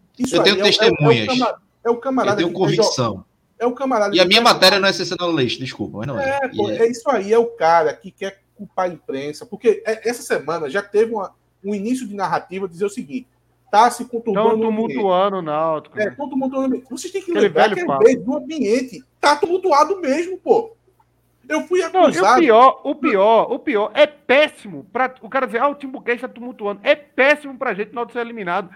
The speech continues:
Speaker 3: É péssimo pra
Speaker 1: Exato.
Speaker 3: imprensa o Náutico ser eliminado. Imagina o Spo-, Náutico e Santa sem jogar. A imprensa tendo que vai cobrir só o esporte, pô. Uma merda. O cara tem que fazer
Speaker 1: Sim.
Speaker 3: duas horas de programa
Speaker 1: Tá
Speaker 3: com um
Speaker 1: muito
Speaker 3: time
Speaker 1: uma
Speaker 3: só,
Speaker 1: bosta.
Speaker 3: porra.
Speaker 1: Mas veja só, é, Chapo, veja
Speaker 3: Eu
Speaker 1: só,
Speaker 3: escutei,
Speaker 1: a
Speaker 3: viu? Eu
Speaker 1: questão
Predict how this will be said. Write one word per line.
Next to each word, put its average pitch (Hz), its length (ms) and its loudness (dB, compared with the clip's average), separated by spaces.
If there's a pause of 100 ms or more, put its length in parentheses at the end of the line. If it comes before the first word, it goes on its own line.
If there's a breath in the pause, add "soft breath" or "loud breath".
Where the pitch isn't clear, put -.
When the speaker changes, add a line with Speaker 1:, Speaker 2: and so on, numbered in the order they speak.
(180 loud breath)
Speaker 3:
É 262 140 0
péssimo 269 420 -2
pra 220 140 -2
Speaker 1:
Exato. 247 140 -2
Speaker 3:
imprensa 240 460 -4
o - 20 -4
Náutico 262 240 -8
ser 262 80 -8
eliminado. 247 360 -6
Imagina 285 440 -2
o - 60 -8
Spo-, - 380 -8 (140)
Náutico 294 420 -2
e 311 60 -8
Santa 285 400 -8
sem 320 220 -10
jogar. 214 600 -4 (220 soft breath)
A 302 80 4
imprensa 302 340 0
tendo 285 120 -8
que - 80 -16
vai 277 100 0
cobrir 277 300 -6
só 294 180 -6
o 320 40 -6
esporte, 240 440 -4
pô. 190 220 -8
Uma 349 140 -6
merda. 269 580 -2 (140 soft breath)
O 202 80 -20
cara 269 120 4
tem 302 120 -10
que - 40 -14
fazer 294 140 -4
Speaker 1:
Sim. 214 80 -12
Speaker 3:
duas 320 240 -2
horas 302 180 -2
de 294 60 -14
programa 262 400 -2
Speaker 1:
Tá - 60 -10
Speaker 3:
com 311 80 -12
um - 20 -4
Speaker 1:
muito 160 80 -10
Speaker 3:
time 175 140 -4
Speaker 1:
uma 160 100 -2
Speaker 3:
só, 247 80 -8
Speaker 1:
bosta. 254 240 2
Speaker 3:
porra. 175 340 -4
Speaker 1:
Mas 190 200 -6
veja 233 180 -2
só, - 300 -8 (240)
é, 156 240 0
Chapo, 233 320 -4
veja 233 140 -4
Speaker 3:
Eu - 40 -6
Speaker 1:
só, - 60 -4
Speaker 3:
escutei, 208 260 -4
Speaker 1:
a 180 40 0
Speaker 3:
viu? 170 200 -2
Eu 202 60 -6
Speaker 1:
questão 202 60 -6